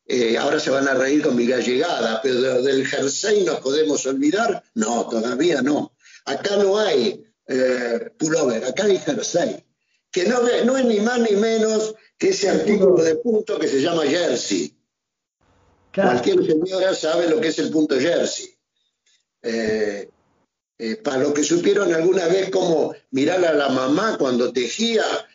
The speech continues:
Speaker 1: era cuando hacía dos para arriba y, y uno para abajo, dos para arriba y uno para abajo, y que quedaban como unas rayitas. Bueno, esto acá los gallegos lo llaman el jersey.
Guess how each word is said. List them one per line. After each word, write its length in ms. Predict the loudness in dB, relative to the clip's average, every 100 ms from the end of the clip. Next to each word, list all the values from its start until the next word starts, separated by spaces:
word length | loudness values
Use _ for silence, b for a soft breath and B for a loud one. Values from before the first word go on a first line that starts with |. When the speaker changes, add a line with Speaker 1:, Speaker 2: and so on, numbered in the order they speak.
| b -4
Speaker 1:
era 360 | -2 0 0
cuando 260 | 0 0 0
hacía 340 | 0 0 2
dos 200 | 2 0
para 180 | 0 0
arriba 360 | 2 2 2 2
y, 140 | 0 0
y 40 |
uno 200 | 0 0
para 140 | 0
abajo, 400 | 0 0 0 0
dos 140 | 0 0
para 200 | -2 -2
arriba 260 | 2 2
y 80 | 2
uno 160 | 0 0
para 140 | 0
abajo, 580 | 0 0 0 0 0 -4 B B B _ -6
y 160 | -4
que 140 | 0 0
quedaban 420 | 2 2 0 0
como 140 | -2
unas 260 | 0 0 0
rayitas. 760 | 0 0 0 0 -2 -4 -10 -6
Bueno, 320 | -4 -4 -6 -16 _ b b b b -6
esto 320 | -4 -2 -2
acá 300 | -2 -2 0
los 200 | 2 2
gallegos 520 | 0 0 0 2 2
lo 140 | 0 0
llaman 420 | 0 -2 -2 -2
el 320 | 0 0 -2
jersey. 840 | -2 -2 -2 -4 -4 -4 -6 -10